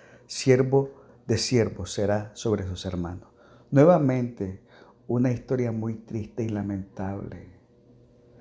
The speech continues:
En vez de cumplir con su tarea de fructificar y multiplicar, Noé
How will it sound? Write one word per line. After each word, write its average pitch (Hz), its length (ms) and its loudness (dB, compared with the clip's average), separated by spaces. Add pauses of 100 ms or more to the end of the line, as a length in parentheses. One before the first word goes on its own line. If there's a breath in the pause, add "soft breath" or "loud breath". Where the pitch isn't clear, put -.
(260 loud breath)
En 104 200 2
vez 113 180 4
de 120 400 2
cumplir 127 460 2
con 156 120 0
su - 200 -8
tarea 110 440 -4
de 95 140 -10
fructificar 107 920 -6
y 135 40 0
multiplicar, 131 960 -8 (1500 soft breath)
Noé 110 800 0